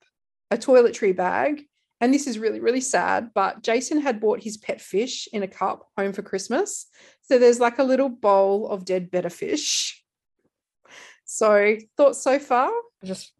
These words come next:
Speaker 2: actually feel <laughs> sad about the fish.
Speaker 1: I know, <laughs> I was so sad about the fish.
Speaker 2: I was devastated when mine died.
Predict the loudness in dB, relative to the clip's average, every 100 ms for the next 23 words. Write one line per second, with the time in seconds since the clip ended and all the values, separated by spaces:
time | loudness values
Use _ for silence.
0 | -16 -8 -8 -8 -18 -8 -8 -8 -12 _
1 | -16 -6 -6 -4 -4 -4 -4 -4 -4 -4
2 | -10 0 2 4 4 2 0 -2 -4 -4
3 | -10 -6 -8 -6 -8 -6 -6 -8 -8 -8
4 | -8 -12 -20 _ _ _ _ _ _ -8
5 | -6 -2 -2 0 0 0 -2 -6 -6 -4
6 | -2 -2 -2 -4